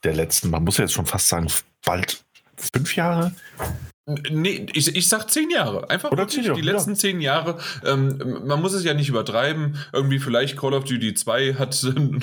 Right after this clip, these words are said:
Speaker 2: hat noch eine schöne Kampagne gehabt damals. Ähm, aber, oder Battlefield neunzehnhundertzweiundvierzig oder sowas. Äh,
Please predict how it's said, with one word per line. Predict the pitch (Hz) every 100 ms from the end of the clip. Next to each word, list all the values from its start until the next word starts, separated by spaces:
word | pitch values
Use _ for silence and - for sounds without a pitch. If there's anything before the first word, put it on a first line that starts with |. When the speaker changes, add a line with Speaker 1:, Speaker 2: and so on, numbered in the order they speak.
| 165 139
Speaker 2:
hat | 143 165
noch |
eine | 147
schöne | 123 143 139
Kampagne | 113 107 113 131
gehabt | 113 113 -
damals. | 110 113 110 - - - - 120
Ähm, | 113 110 107 -
aber, | 110 117 104 - _ -
oder | 113 110
Battlefield | 120 131 131 127 117
neunzehnhundertzweiundvierzig | 110 117 120 104 110 104 - 151 135 127
oder | 117 113
sowas. | 117 113 104 -
Äh, | -